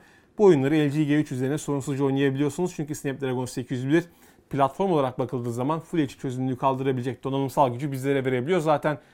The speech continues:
Full H D ekran sahip pek çok üst seviye cihazda bu platformu kullanıyor.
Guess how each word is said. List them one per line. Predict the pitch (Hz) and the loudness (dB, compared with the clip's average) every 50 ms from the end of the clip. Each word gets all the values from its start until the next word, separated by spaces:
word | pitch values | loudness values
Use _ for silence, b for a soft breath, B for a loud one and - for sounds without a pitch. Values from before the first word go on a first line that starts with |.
| b b | b b
Full | b - - 175 | b -10 -2 2
H | 175 160 156 - | 2 2 2 0
D | - | -4
ekran | 139 - - 120 | -6 -4 -6 -10
sahip | 120 - - 117 113 - | -6 -4 -4 -4 -4 -2
pek | - 165 147 | -4 -4 -4
çok | 123 139 120 151 | -4 -6 -6 -6
üst | 151 - | -6 -6
seviye | - 135 117 117 120 | -4 -4 -2 -2 0
cihazda | 123 156 156 127 123 120 147 180 196 185 185 b b b b | 2 4 4 4 4 2 0 0 0 -2 -6 b b b b
bu | 190 - | -6 -2
platformu | 185 170 151 131 - - 127 123 117 | 2 2 2 2 0 -2 -4 -4 -4
kullanıyor. | - 123 123 123 127 147 170 190 | -4 -4 -4 -2 0 0 -2 -2